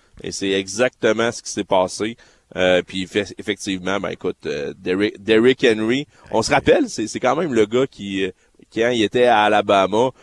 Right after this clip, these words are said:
euh, <laughs> je sais pas si vous vous rappelez de ça, pendant que Mark Ingram jouait,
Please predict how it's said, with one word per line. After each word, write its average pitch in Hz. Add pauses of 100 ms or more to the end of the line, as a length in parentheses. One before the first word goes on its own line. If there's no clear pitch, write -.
(300)
euh, 95 (180)
<laughs> -
je 151
sais -
pas 156
si -
vous 117
vous 101
rappelez 110
de 113
ça, 143 (320)
pendant 131
que 156
Mark 151
Ingram 135
jouait, 120